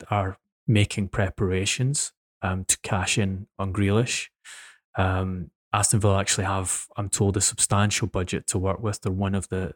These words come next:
the, the better placed teams in the Premier League post-covid.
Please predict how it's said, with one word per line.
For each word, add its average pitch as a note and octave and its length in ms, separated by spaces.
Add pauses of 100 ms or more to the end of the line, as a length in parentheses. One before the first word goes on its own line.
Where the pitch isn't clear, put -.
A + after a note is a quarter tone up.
the, F#2 480 (280)
the F2+ 60
better G2+ 480
placed - 420
teams G2 300
in F#2 100
the F#2+ 60
Premier F#2+ 400
League G2 320
post-covid. G2 720